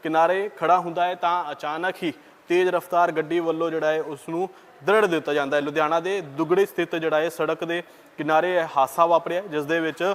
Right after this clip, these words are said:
ਸਾਫ਼ ਤੌਰ ਤੇ ਸੀ ਸੀ ਟੀ ਵੀ ਤਸਵੀਰਾਂ ਜਿਹੜੀਆਂ ਸਾਹਮਣੇ ਆਏ ਨੇ, ਜਿਸ ਦੇ ਵਿੱਚ ਸਾਫ਼ ਵੇਖਿਆ ਜਾ ਰਿਹਾ ਹੈ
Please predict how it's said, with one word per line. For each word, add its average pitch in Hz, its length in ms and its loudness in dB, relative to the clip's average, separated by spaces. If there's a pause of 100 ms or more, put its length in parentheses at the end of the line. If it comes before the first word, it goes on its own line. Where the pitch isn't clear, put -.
(560)
ਸਾਫ਼ 196 260 4
ਤੌਰ 190 240 -2
ਤੇ 185 140 -6
ਸੀ 165 160 -6
ਸੀ 170 120 -10
ਟੀ 165 100 -8
ਵੀ 170 100 -6
ਤਸਵੀਰਾਂ 160 360 -6
ਜਿਹੜੀਆਂ 160 220 -6
ਸਾਹਮਣੇ 156 360 -8
ਆਏ 151 80 -4
ਨੇ, 165 100 -8
ਜਿਸ 156 140 -8
ਦੇ 160 120 -6
ਵਿੱਚ 156 160 -10
ਸਾਫ਼ 151 300 -4
ਵੇਖਿਆ 156 400 -6
ਜਾ 156 160 -2
ਰਿਹਾ 156 100 -4
ਹੈ 175 80 -4